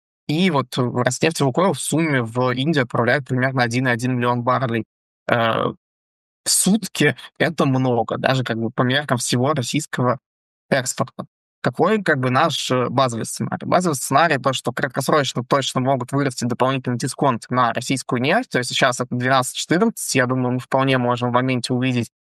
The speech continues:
и выше пятнадцати долларов за баррель. И вполне вероятно то, что сократится экспорт. Мы пока что базово ждем, что не очень сильно, э, сократится там на двести-триста тысяч,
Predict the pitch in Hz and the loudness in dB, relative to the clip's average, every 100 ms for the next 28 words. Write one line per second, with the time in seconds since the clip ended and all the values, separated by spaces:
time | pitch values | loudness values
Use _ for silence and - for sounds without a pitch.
0 | - 131 127 147 - - - - 123 - | -2 0 2 0 0 -2 -2 0 0 0
1 | - 135 120 113 123 123 123 139 226 240 | -2 0 2 2 0 2 2 4 2 -2
2 | _ _ _ - 165 202 151 156 160 147 | _ _ _ -2 0 2 2 2 2 2
3 | 180 139 143 143 - 143 - - - 139 | 0 -2 -2 -2 0 -2 -2 -4 -2 0
4 | 139 170 - 143 131 - 226 - - 127 | 0 -2 0 0 0 0 -2 -2 -2 -2
5 | - 160 151 131 139 - 127 139 131 120 | -2 -2 0 0 0 0 2 2 0 -2
6 | 113 131 123 113 - 131 110 131 147 120 | 0 0 0 -2 -4 -2 0 0 0 0
7 | 127 120 113 - 202 247 220 202 _ _ | 0 -2 -4 -2 0 2 2 0 _ _
8 | - 143 131 135 139 131 - 160 - - | 0 0 0 -2 -2 -2 -6 -6 -2 -2
9 | 120 127 120 160 - - - 135 165 - | 0 0 2 0 0 -4 0 0 0 -2
10 | 123 - 131 117 | -4 -2 -2 -2